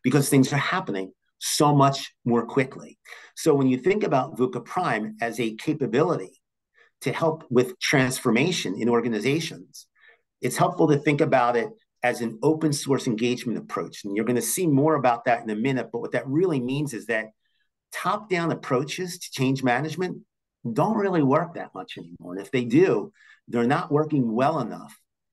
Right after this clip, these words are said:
at the pace in which we're operating. Another important, I think, kind of level-setting comment around vuca Prime is that it wasn't intended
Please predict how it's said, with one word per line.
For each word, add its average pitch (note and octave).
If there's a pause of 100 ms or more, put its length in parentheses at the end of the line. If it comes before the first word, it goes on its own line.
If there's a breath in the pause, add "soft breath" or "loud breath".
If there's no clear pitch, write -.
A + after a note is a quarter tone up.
(240)
at -
the A#2+
pace -
in A#2
which A2
we're A2
operating. G#2 (1080)
Another D#3 (400 soft breath)
important, C#3
I A#2
think, B2
kind D3
of A2
level-setting A#2+
comment B2
around A2
vuca A2
Prime C#3+
is G#2
that A#2
it B2
wasn't D3+
intended A#2+